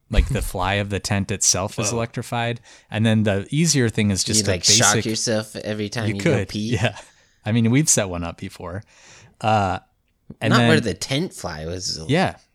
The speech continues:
Speaker 1: We set one up in Bryce, like, our first
Speaker 3: I
Speaker 1: week there.
Speaker 3: didn't.
Speaker 1: Okay, you might not have been there.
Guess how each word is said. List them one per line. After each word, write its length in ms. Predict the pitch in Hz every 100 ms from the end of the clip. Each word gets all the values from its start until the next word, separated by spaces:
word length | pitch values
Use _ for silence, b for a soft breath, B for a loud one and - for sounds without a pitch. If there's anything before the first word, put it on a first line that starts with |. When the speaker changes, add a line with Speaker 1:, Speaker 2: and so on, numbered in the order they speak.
| _ - 117
Speaker 1:
We 160 | 123
set 220 | 123 165
one 140 | 151 151
up 180 | 160 110
in 100 | 101
Bryce, 400 | 127 104 - 104
like, 140 | 92
our 100 | 98
first 280 | - 107 98
Speaker 3:
I 140 | 104
Speaker 1:
week 120 | 90
there. 160 | 101 98
Speaker 3:
didn't. 320 | 73 90 - -
Speaker 1:
Okay, 260 | 107 101 95
you 140 | 98
might 180 | 107 98
not 140 | 92
have 60 | 90
been 180 | 90 90
there. 200 | 85